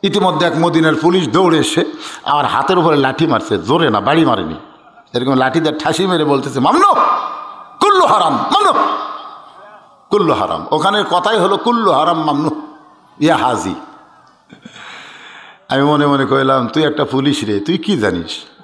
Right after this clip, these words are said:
আমি এত বড় বক্তা, আর আমি হাত তুললাম, তুই আমারে মামনু কোষ, কুল্লু হারাম কোষ।" এটা আমার মন বলতেছে,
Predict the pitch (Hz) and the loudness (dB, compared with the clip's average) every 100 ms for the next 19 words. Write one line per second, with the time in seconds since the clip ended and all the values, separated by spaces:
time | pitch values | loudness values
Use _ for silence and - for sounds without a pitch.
0 | - - - - - - - _ _ 165 | -20 -20 -20 -20 -20 -20 -20 _ _ -2
1 | 180 214 240 277 254 214 185 160 156 - | 0 2 2 2 2 2 2 0 -2 0
2 | 151 151 151 - - - - 160 180 185 | 2 2 0 -6 -14 -18 -2 0 2 2
3 | 262 262 202 - 196 185 175 165 143 196 | 2 2 2 0 0 2 2 2 0 0
4 | 185 175 170 160 165 180 170 160 151 156 | 2 2 2 2 2 0 2 0 2 0
5 | 190 180 120 143 139 123 123 104 - - | 2 2 2 0 0 0 0 0 -2 -10
6 | - - - _ _ _ _ _ _ _ | -16 -20 -20 _ _ _ _ _ _ _
7 | _ 127 143 139 139 - - - - - | _ -2 0 0 0 -2 -12 -18 -20 -20
8 | - _ 110 226 359 359 320 254 - 170 | -20 _ 0 4 4 4 4 2 2 0
9 | 117 107 | 0 -2